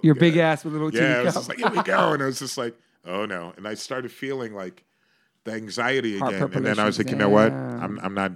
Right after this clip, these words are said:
Speaker 2: I'm not down with that." So now there's this root that I use. It's
Speaker 1: I think you told me about this.
Speaker 2: Yeah, it's
Speaker 1: Let's
Speaker 2: called
Speaker 1: tell the listeners.
Speaker 2: It's called guarana, and, and I guess Americans would be like, "Guarana."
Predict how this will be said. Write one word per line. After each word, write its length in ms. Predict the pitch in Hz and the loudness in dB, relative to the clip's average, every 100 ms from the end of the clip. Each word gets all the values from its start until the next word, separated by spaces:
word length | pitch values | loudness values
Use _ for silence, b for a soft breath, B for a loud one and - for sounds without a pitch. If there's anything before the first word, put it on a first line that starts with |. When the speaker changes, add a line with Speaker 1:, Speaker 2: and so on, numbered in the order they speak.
| - | -6
Speaker 2:
I'm 120 | 90 | -6
not 180 | 90 85 | -6 -6
down 220 | 85 87 | -6 -6
with 100 | 82 | -6
that." 140 | 85 | -6
So 100 | - 113 | -4 -2
now 500 | 113 123 156 156 - b b b | 0 2 2 0 -4 b b b
there's 160 | - 104 | -2 0
this 180 | 113 101 | 0 -2
root 400 | 90 127 165 92 _ _ - | 4 8 8 6 _ _ -4
that 120 | 104 | -2
I 60 | 104 | 0
use. 520 | 101 101 90 82 - | 0 -2 -4 -8 -12
It's 220 | 92 92 - | -14 -12 -8
Speaker 1:
I 60 | |
think 120 | 165 220 | -6 -6
you 60 | |
told 180 | - 214 | -4 -2
me 40 | |
about 140 | 214 143 | -2 -2
this. 120 | 131 | -4
Speaker 2:
Yeah, 180 | 131 127 117 | -2 -2 0
it's 80 | - | -2
Speaker 1:
Let's 20 | |
Speaker 2:
called 220 | - 214 | 0 2
Speaker 1:
tell 120 | 220 | 4
the 80 | 196 | 4
listeners. 480 | 196 - 135 110 - | 4 4 -2 -4 -8
Speaker 2:
It's 120 | - - | -16 -2
called 280 | 113 95 - - _ _ - - 82 | 0 0 -4 -20 _ _ -20 -20 -2
guarana, 600 | 110 110 110 101 73 - _ b b b b b - | 2 4 4 2 -2 -10 _ b b b b b -10
and, 160 | 107 | -4
and 160 | 110 110 | 0 2
I 80 | 107 | 4
guess 260 | 123 117 | 4 2
Americans 440 | 117 110 110 104 95 | 2 2 2 0 -4
would 60 | |
be 80 | 90 | -4
like, 100 | 87 | -2
"Guarana." 600 | 120 131 151 156 113 85 | 0 4 6 6 2 -4